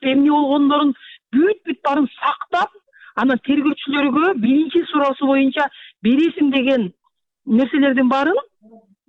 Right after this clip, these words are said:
эме илип коюп турга да. Анан, э, мыйзам боюнча бир маалыматка чыкканга укугу жок деп ограничивающий деген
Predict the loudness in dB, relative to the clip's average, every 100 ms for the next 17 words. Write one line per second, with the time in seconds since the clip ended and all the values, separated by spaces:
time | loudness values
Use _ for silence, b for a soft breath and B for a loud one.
0 | -4 -2 0 0 -2 -6 -12 _ -20 -18
1 | -14 -12 -12 -4 0 0 -2 -6 -4 -4
2 | -4 -2 -4 -6 _ _ _ -20 -20 B
3 | B -4 0 2 0 -2 B B 0 2
4 | 2 2 2 0 0 0 2 0 0 -2
5 | -2 -2 -2 0 0 2 0 -2 -6 -8
6 | -6 -8 -10 -4 -2 0 -2 -4 -2 0
7 | 0 -2 -6 -6 -4 -2 0 0 0 -2
8 | 0 0 -4 -2 -4